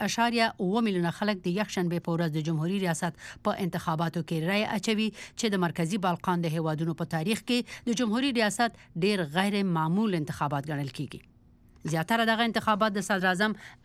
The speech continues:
الکساندر ووسیز د محبوبیت امتحان ګڼل کیږي. دغه پخوانی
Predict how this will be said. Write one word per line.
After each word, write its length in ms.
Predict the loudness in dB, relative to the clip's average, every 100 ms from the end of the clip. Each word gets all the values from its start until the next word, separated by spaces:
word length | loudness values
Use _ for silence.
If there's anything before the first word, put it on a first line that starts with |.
| 2
الکساندر 560 | 2 0 0 2 2 0
ووسیز 500 | 0 0 2 2 2
د 100 | 2 2
محبوبیت 580 | 2 0 2 0 0 -6
امتحان 380 | -2 0 0 0
ګڼل 240 | -2 -4 -6
کیږي. 220 | -8 -10 -16 -20 -20 -20 -20 -20 -20 -20 -20 -20 -6 2 4
دغه 180 | 4 2
پخوانی 340 | 2 2 2